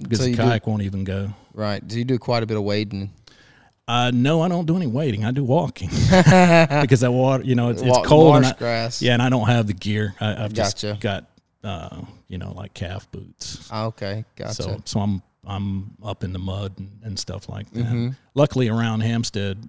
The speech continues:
Speaker 1: where, where I, uh, am, the bottom's a little bit harder than it is
Speaker 2: Mm-hmm.
Speaker 1: up at Topsail.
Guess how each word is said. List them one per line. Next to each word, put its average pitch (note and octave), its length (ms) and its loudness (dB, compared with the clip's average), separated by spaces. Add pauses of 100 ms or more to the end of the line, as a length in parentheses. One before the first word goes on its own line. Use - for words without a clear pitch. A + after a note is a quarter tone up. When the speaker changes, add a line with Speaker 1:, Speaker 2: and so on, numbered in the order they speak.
Speaker 1:
where, G2+ 220 -6 (100)
where G#2 280 -8
I, G#2 320 -6
uh, G2+ 220 -10 (260)
am, G#2 400 -4
the G#2 240 -12 (600)
bottom's G2+ 420 -6
a G2 40 -6
little G2+ 180 -4
bit G2 120 -6
harder G2 380 -2
than G2 160 -4
it G2+ 100 -4
is G2 480 -6
Speaker 2:
Mm-hmm. A2 120 -2
Speaker 1:
up A2+ 120 -2
at - 120 -14
Topsail. G#2+ 520 -8